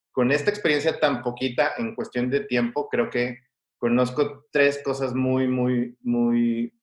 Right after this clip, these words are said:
fuertes de ella, que es una persona, uno, muy apasionada por lo que la he visto, la he visto en videos, la he visto en conferencias, en webinars.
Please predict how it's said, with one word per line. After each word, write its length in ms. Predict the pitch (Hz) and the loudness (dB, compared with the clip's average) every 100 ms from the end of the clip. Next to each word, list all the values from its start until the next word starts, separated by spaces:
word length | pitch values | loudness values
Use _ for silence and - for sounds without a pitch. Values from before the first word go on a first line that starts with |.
| _ | _
fuertes 580 | - 127 135 127 127 113 | -10 2 2 2 -4 -4
de 200 | 110 107 | 0 0
ella, 240 | 104 104 107 - | 0 -2 -4 -6
que 100 | 110 | -6
es 120 | 117 | -4
una 220 | 117 117 | -4 -4
persona, 560 | 117 113 113 107 110 - _ _ - | -6 -6 -6 -6 -6 -12 _ _ -4
uno, 420 | 139 147 160 175 - _ - | 0 2 2 0 -12 _ -6
muy 240 | 147 151 | 0 4
apasionada 680 | 139 117 - 110 113 120 117 | 2 0 -6 -4 0 0 0
por 140 | 120 | -2
lo 160 | 110 104 | -4 -4
que 340 | 104 101 98 - _ _ - | -2 -4 -6 -12 _ _ -10
la 200 | 113 107 | -4 2
he 100 | 107 | 2
visto, 360 | 113 131 131 139 | 2 -2 0 2
la 120 | 117 | 2
he 40 | |
visto 240 | 113 110 110 | 0 -4 -8
en 100 | 104 | -4
videos, 460 | 104 107 113 117 | 0 0 2 0
la 100 | 113 | 0
he 40 | 110 | -2
visto 220 | 110 - | -2 -6
en 80 | 107 | -10
conferencias, 840 | 107 - 101 107 107 107 107 - | -12 -6 -4 -2 -4 -4 -6 -6
en 140 | 104 | -6
webinars. 600 | 104 110 117 120 123 - | -2 0 0 0 -2 -4